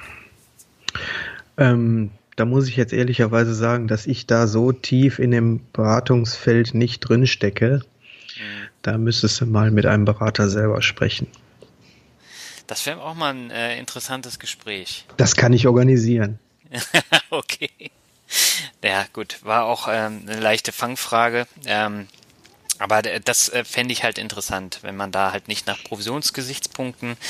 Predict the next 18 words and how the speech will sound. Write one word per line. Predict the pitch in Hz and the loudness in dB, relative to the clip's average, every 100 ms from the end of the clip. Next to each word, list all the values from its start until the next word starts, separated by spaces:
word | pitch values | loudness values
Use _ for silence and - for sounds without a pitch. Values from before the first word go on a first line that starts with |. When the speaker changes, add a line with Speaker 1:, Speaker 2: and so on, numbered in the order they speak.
| - - - | -8 -8 -6
Speaker 2:
agiert, | 117 110 113 123 - 117 | -6 -2 2 2 0 -2
ähm, | 110 110 107 104 101 | 0 0 -2 -4 -8
dass | 110 104 - | -4 -4 -2
die | 107 104 95 - | -4 -4 -6 -4
G | 104 104 | -2 0
L | 101 | 0
S | 110 - | -2 0
Bank | 123 127 - | -2 -4 -2
dadurch | 120 120 123 110 | -2 -2 -4 0
reich | 123 - | 0 -2
wird | 123 123 | -8 -8
oder | 95 101 | -6 -4
der | 95 | -4
Berater | 98 95 98 113 120 | -4 -2 0 0 -4
oder | 101 98 | -8 -4
wer | 95 | -6
auch | - | -6
immer, | 113 127 | -6 -6